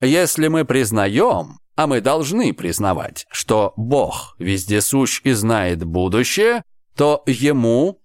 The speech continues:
ведомы наши поступки до того, как мы их совершим,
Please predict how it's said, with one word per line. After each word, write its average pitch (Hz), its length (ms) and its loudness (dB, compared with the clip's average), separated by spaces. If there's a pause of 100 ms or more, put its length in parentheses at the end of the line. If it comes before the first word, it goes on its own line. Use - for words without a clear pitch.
ведомы 190 540 2
наши 175 340 0
поступки 165 680 -2
до 151 380 0
того, 92 440 0
как 131 220 -4
мы 110 240 0
их 104 100 -2
совершим, 143 800 -2